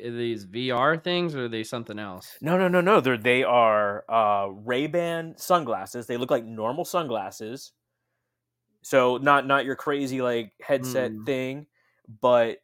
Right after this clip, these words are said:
Speaker 2: they have, uh, A I assistant inside. So you can, if you're, like, uh, a-, as they describe, uh, fixing your pipes under your sink, you could s-, ask it, like, "Hey, how can I fix this,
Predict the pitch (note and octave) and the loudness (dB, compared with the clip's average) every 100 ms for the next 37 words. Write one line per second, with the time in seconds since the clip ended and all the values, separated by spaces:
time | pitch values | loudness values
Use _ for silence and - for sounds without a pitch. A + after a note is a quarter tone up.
0 | A#2 A#2+ B2 A#2+ A2+ A2 B2 A#2 A2 G2+ | -16 -6 -2 -2 -2 -2 0 0 0 -4
1 | - A2+ G#2+ G#2+ G#2 G#2 - B2+ C#3 C#3 | -6 -2 0 0 -2 -4 -6 -4 -2 -2
2 | B2+ - C#3 D3 C3 C3 B2 - A#2 A#2 | -4 -8 -10 -10 -10 -12 -10 -4 -2 -2
3 | C3+ - - A#2+ A2 A#2+ A2 G#2 - C#3+ | -4 -10 -8 -8 -6 -10 -10 -14 -8 -6
4 | D3+ C#3+ B2 G2+ _ _ _ _ _ A2+ | -4 -2 -2 -4 _ _ _ _ _ -4
5 | A2+ A2 G#2+ G#2+ G#2+ G#2 - B2 A#2 A#2+ | -2 0 -2 -4 -6 -8 -8 -4 -4 -4
6 | A#2 A2+ - G#2+ G#2 G2+ _ _ _ _ | -6 -8 -8 -6 -6 -8 _ _ _ _
7 | _ - A2+ G#2 G#2 G2+ F3+ E3 D3+ A#2+ | _ -6 -4 -4 -6 -4 -4 -4 -4 -4
8 | - B2+ G2 - - B2+ A#2 - D3+ A2+ | -2 -2 -4 -10 -10 -8 -6 -6 -8 -8
9 | G2 A#2 A2+ - _ B2 A#2 - G2+ F#2+ | -8 -8 -10 -12 _ -4 -4 -4 -10 -10
10 | E2 C3+ A#2 F2 A2 A#2 - C3+ A#2+ A2+ | -4 -4 -4 -6 -4 -4 -4 -4 -2 -4
11 | G#2+ _ - B2 - B2 A2+ - - - | -8 _ -12 -10 -8 -10 -8 -10 -16 -20
12 | _ | _